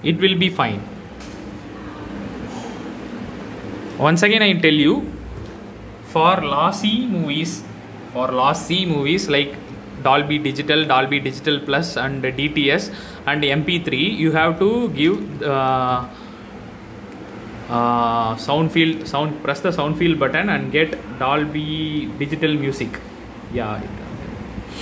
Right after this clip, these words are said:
Give digital music to turn on. For lossless content, for lossless content like Dolby True H D,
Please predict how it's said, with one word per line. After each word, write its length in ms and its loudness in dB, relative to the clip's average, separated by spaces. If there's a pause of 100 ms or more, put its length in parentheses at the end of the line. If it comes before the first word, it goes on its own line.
(2750)
Give 200 4
digital 320 2
music 300 0
to 140 2
turn 180 2
on. 280 -4 (680)
For 180 6
lossless 480 4
content, 420 2 (840)
for 160 2
lossless 460 2
content 380 0
like 300 0
Dolby 320 2
True 220 2
H 200 2
D, 240 -2